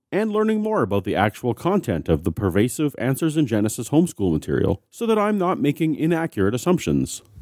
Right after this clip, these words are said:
My anticipation for the event was heightened by this physical letter that I received from Ken Ham,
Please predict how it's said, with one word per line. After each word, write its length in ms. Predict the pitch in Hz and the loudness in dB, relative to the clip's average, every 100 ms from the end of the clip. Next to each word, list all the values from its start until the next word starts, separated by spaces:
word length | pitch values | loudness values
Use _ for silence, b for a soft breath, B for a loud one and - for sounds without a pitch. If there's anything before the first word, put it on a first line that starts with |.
| - | -6
My 200 | 107 104 | 0 2
anticipation 760 | 101 - 113 98 147 180 202 | 2 0 -4 0 2 2 -2
for 140 | 202 | -2
the 120 | 196 202 | 0 0
event 280 | 170 190 | 0 -2
was 180 | - 185 | -2 -2
heightened 540 | - - 165 90 90 - | -4 0 0 2 -2 -2
by 160 | 85 | -2
this 240 | 92 170 - | 2 2 2
physical 440 | - 175 208 202 | -4 0 0 0
letter 320 | 202 220 127 | -2 0 0
that 160 | 90 92 | 0 -2
I 60 | |
received 500 | 104 120 - 95 123 | 0 0 0 0 0
from 240 | - - 165 | 0 0 0
Ken 220 | - 92 | 0 0
Ham, 380 | 113 196 101 71 | 2 0 -2 -6